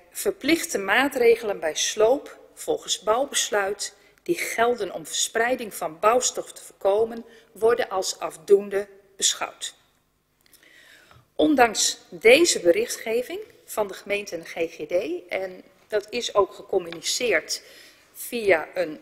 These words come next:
bericht, ehm, wat op onze website ook is, eh,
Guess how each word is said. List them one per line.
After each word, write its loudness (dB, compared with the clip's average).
bericht, 0
ehm, -6
wat -4
op -4
onze -6
website -2
ook 0
is, 0
eh, -4